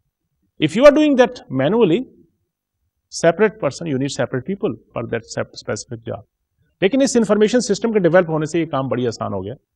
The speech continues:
कि आप उसी डेटाबेस में से, उसी जो रिकॉर्ड आपने बनाए हो, उसमें से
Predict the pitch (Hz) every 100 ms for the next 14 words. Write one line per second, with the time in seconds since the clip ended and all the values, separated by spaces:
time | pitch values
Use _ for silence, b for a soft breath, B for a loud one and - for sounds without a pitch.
0 | _ _ _ _ _ _ 190 185 175 156
1 | 311 247 240 196 180 - 135 - - 139
2 | - 240 226 190 170 170 170 156 139 131
3 | 135 - 139 143 156